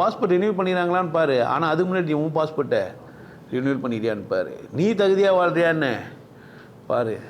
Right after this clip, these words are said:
பிச்சை போடுறது, பிச்சை கொடுக்குறது, அன்னதானம் பண்றது, இதெல்லாம் வந்து மரியாதைக்குரிய செயல்கள் இல்ல. உன்னை அவமானப்படுத்துற செயல். உனக்கு புரியவே மாட்டேங்குது. நான் எத்தனையோ வாட்டி சொல்லினுக்கிறேன். உன்னை கேவலப்படுத்துறாங்க.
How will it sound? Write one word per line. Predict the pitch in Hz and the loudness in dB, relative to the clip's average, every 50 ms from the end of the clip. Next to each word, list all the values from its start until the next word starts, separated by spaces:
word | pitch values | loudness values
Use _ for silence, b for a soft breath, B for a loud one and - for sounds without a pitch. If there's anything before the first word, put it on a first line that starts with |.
| - - - - B B B B B B B B - | -20 -20 -20 -20 B B B B B B B B -8
பிச்சை | - 170 160 - 240 | -8 -4 -2 -2 0
போடுறது, | 196 196 196 180 180 165 147 180 180 185 185 185 | 2 2 2 2 2 2 2 2 4 4 4 2
பிச்சை | 170 160 175 160 202 190 | 2 0 0 0 2 2
கொடுக்குறது, | 175 175 170 160 165 156 - 160 165 165 160 156 156 | 4 4 4 2 2 0 2 2 2 4 4 4 4
அன்னதானம் | 156 135 151 180 190 180 170 160 156 151 | 2 2 2 2 2 2 2 2 0 0
பண்றது, | 151 143 147 139 | 0 -2 -2 0
இதெல்லாம் | 151 147 147 143 156 160 | 0 0 2 2 2 2
வந்து | 156 147 143 151 | 2 2 0 0
மரியாதைக்குரிய | 147 139 135 139 156 165 160 160 151 147 147 143 | 0 2 2 4 4 4 2 2 0 0 0 0
செயல்கள் | 147 147 139 135 131 135 | 0 0 0 2 0 0
இல்ல. | 131 123 123 127 127 117 113 | 0 0 0 0 0 0 0
உன்னை | 110 117 120 113 | -2 -2 -2 -2
அவமானப்படுத்துற | 113 127 147 151 156 147 139 139 139 123 131 135 | -2 0 0 0 -2 -2 -2 -2 -2 -2 -2 -4
செயல். | 131 - 127 117 117 104 | -2 -2 -2 -2 -2 -4
உனக்கு | 104 113 113 107 - | -4 -6 -8 -8 -8
புரியவே | - 135 139 147 156 165 170 | -8 -6 -4 -2 -2 -2 -2
மாட்டேங்குது. | 165 160 147 131 123 127 113 107 107 | -2 -4 -4 -4 -4 -6 -6 -6 -6
நான் | 110 110 104 | -4 -4 -4
எத்தனையோ | 101 110 139 135 143 | -4 -4 -2 0 0
வாட்டி | 147 143 131 123 | 0 0 -2 -4
சொல்லினுக்கிறேன். | 127 120 113 107 107 98 85 85 82 - B B B B B B B B B B B B B B B B B B - | -4 -6 -4 -6 -6 -8 -8 -10 -12 -14 B B B B B B B B B B B B B B B B B B -10
உன்னை | - 120 127 120 | -6 -4 -4 -4
கேவலப்படுத்துறாங்க. | 123 123 165 190 208 196 170 160 131 143 135 123 113 95 92 85 | 0 0 2 4 4 2 2 0 0 2 0 0 0 0 -2 -4